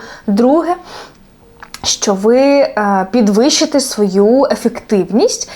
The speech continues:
і будете більше робити, відповідно, для людей, та більше цінності приносити, відповідно, е, більше заробляти. І третє, ви покращите клієнтський досвід.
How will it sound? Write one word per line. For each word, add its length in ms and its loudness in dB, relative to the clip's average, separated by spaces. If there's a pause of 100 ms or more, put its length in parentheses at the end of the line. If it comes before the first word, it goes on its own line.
(120)
і 100 2
будете 360 2
більше 600 0
робити, 440 0
відповідно, 580 0 (340)
для 340 2
людей, 500 0
та 200 2
більше 380 -2
цінності 480 -4
приносити, 500 -2
відповідно, 640 0 (420)
е, 260 0
більше 440 2
заробляти. 760 2 (300)
І 80 0
третє, 640 2
ви 180 2
покращите 1400 0 (720)
клієнтський 760 2
досвід. 640 0